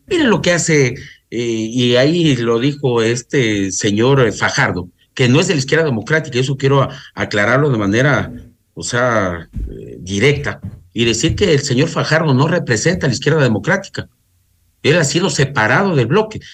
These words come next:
De hecho, tengo entendido que ni siquiera es afiliado. Entonces, ¿cómo puede pedir esta comisión multipartidista a la señora fiscal que pida, ella, a través de ella, que se pida al, al,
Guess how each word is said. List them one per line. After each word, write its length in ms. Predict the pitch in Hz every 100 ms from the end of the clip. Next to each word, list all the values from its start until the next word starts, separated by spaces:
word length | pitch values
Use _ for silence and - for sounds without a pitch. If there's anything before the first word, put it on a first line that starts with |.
| -
De 140 | 107
hecho, 240 | 180 - 143
tengo 220 | 160 175
entendido 380 | 139 131 160 180
que 100 | 135
ni 80 | 117
siquiera 320 | 127 160 165
es 80 | 143
afiliado. 640 | - 113 214 240 - - _ _ _ _ _
Entonces, 600 | - 110 185 196 190 - _
¿cómo 300 | - 233 247
puede 260 | - 220 220
pedir 420 | - 147 143 160
esta 260 | 147 - 151
comisión 380 | 123 113 - 143
multipartidista 960 | 147 147 127 127 139 110 98 90 85 _ _ - - -
a 120 | 123
la 80 | 131
señora 340 | 131 123 175
fiscal 640 | 175 120 - 165 98 90 - - - _ _
que 480 | 131 127 120 117 -
pida, 480 | 185 196 135 127 - - _
ella, 320 | 127 143 135
a 60 | -
través 260 | 113 139
de 140 | 147 143
ella, 200 | 120 -
que 80 | -
se 140 | 110
pida 460 | - 175 160 127 - - - -
al, 440 | 101 107 104 107
al, 280 | 110 110 104